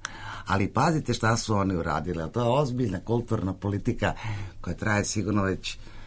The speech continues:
pedeset godina, je li? A to je da su oni od, apsolutno od svega što ima, ono, kontrolisano poreklo francusko, da tako kažem, napravili brend i sve je to kultura. Dakle,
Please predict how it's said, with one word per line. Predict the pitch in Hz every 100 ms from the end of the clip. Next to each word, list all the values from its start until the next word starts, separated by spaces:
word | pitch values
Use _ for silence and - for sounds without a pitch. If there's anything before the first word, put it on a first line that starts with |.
| - -
pedeset | - 90 101 - 101
godina, | 104 110 90 78
je | 73
li? | 95 135 - - - - - - - -
A | 98
to | - 139 165
je | 151
da | 135
su | - 117
oni | 156 151
od, | - - -
apsolutno | 185 190 - 208 202 220 262 - 240
od | 190
svega | - 151 170 185 190 165 - - - - - -
što | - 147
ima, | 151 156 156 131 110
ono, | 120 131 127 104 92 - -
kontrolisano | - 123 135 131 156 139 127 117
poreklo | 110 120 127 - 85
francusko, | - 85 90 80 -
da | 80
tako | 98 101
kažem, | 104 117 110 92
napravili | 90 - 131 120 107
brend | 82 101 92 92
i | 101
sve | - 135
je | 202 -
to | 151
kultura. | 110 107 110 92 76 - - - - - - -
Dakle, | 113 104 90